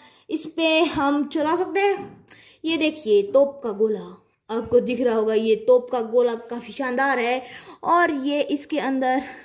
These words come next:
उप्स गाइस, ये देखिए, ऐसे लेंगे और हम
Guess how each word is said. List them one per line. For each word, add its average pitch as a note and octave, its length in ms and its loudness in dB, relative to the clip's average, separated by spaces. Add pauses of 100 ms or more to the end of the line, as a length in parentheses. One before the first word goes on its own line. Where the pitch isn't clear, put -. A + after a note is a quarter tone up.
(200)
उप्स D4+ 400 -6
गाइस, A#3+ 420 -4 (680)
ये D#4 140 -6
देखिए, C4+ 380 0 (760)
ऐसे C#4 340 -2
लेंगे C#4+ 520 0 (680)
और G#3+ 180 -8
हम C4 220 -4